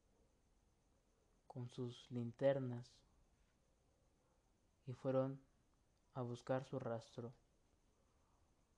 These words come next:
Para la sorpresa de muchos, la serpiente se dirigía a una cueva muy particular en esa localidad, la cueva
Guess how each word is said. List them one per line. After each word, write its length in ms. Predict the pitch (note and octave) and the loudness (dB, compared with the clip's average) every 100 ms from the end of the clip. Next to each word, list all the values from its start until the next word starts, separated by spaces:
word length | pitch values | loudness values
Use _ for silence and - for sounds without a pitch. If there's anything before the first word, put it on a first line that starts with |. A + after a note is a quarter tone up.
| _ _ - - - - - - - - | _ _ -20 -20 -20 -20 -20 -20 -18 -2
Para 140 | C3 | 2
la 100 | B2+ | 2
sorpresa 540 | B2+ E3+ - C#3 - C#3 | 2 0 2 0 4 4
de 120 | C3 | 6
muchos, 680 | C3+ E3+ - E3+ D#3+ - - - - | 4 2 2 2 2 -2 -20 -20 -8
la 180 | B2+ B2+ | -2 0
serpiente 1120 | - B2 - - - C3 D#3 D#3+ - C#3+ D3+ - - - _ - - - - | 2 0 -2 -16 -8 0 2 2 0 -2 -2 -10 -20 -20 _ -20 -20 -20 -2
se 120 | C3+ | 2
dirigía 680 | C3 D3+ D#3+ - B2+ B2+ B2 - - - | 4 4 0 0 0 2 -2 -8 -18 0
a 80 | B2+ | 4
una 260 | C3+ C#3+ | 4 4
cueva 560 | C#3 D3+ C#3+ C#3 C#3+ D3 - - - _ - - - - - - _ _ - | 2 4 4 6 2 0 -10 -20 -20 _ -20 -20 -20 -20 -20 -20 _ _ -12
muy 160 | C#3 D3 | -2 -2
particular 840 | C#3+ C#3 C3 C3 C3+ C3 D#3 F3 - - - - | 0 -4 -2 -2 2 2 2 0 -6 -20 -20 -6
en 120 | B2 | -2
esa 220 | B2 B2 B2 | -2 0 -2
localidad, 580 | B2 B2 A#2+ A2+ A2+ - - _ _ _ _ _ _ _ _ _ _ - | -2 -2 -2 -4 -6 -10 -20 _ _ _ _ _ _ _ _ _ _ -12
la 180 | - B2 | -4 -4
cueva 560 | A#2 C#3+ D3 D3 D3+ | 0 2 4 4 0